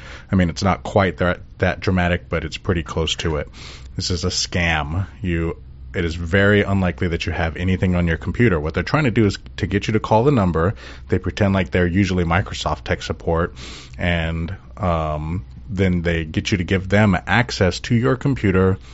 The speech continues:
They go through and show you a bunch of things on your computer that look scary, which, if you look at any new, any computer, even a brand new computer, a lot of that stuff you'll see on a brand new computer that has nothing wrong with it.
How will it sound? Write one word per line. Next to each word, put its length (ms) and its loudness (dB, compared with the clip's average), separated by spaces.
They 100 0
go 220 6
through 360 2
and 140 0
show 160 4
you 160 4
a 40 2
bunch 260 0
of 80 -4
things 260 2
on 80 2
your 80 2
computer 380 0
that 120 -2
look 220 -2
scary, 600 2
which, 400 4
if 220 -4
you 60 0
look 180 0
at 240 -2
any 260 6
new, 260 -2
any 180 4
computer, 440 -4
even 280 2
a 60 2
brand 220 4
new 100 4
computer, 400 -2
a 40 -2
lot 180 0
of 40 0
that 140 2
stuff 320 -2
you'll 160 4
see 240 -2
on 100 2
a 60 4
brand 360 -2
new 180 6
computer 500 -2
that 160 -2
has 260 -4
nothing 380 2
wrong 240 4
with 180 -2
it. 160 -4